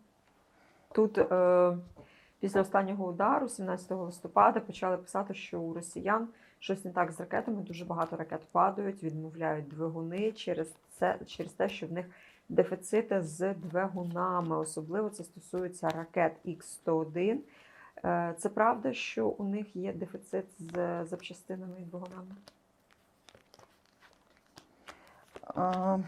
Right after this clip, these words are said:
Speaker 2: не дефіцит. Тут я би сказала не дефіцит, а тут зіграла роль корупція. Не дефіцит.
Speaker 1: Мгм.
Speaker 2: Корупція, ну,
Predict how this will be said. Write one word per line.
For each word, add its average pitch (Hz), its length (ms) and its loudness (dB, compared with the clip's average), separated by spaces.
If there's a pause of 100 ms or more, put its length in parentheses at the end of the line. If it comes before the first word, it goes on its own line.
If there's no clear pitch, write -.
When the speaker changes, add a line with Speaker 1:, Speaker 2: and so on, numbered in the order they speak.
(960)
Speaker 2:
не 226 100 10
дефіцит. 220 640 4 (480)
Тут 196 180 -2
я 208 80 8
би 190 120 4
сказала 190 420 4
не 190 100 4
дефіцит, 208 720 2 (120)
а 160 500 10 (520)
тут 214 240 6
зіграла 180 520 8
роль 190 240 6 (640)
корупція. 151 640 0 (520)
Не 262 140 12
дефіцит. 226 640 2
Speaker 1:
Мгм. 202 300 0
Speaker 2:
Корупція, 277 640 10
ну, 208 360 2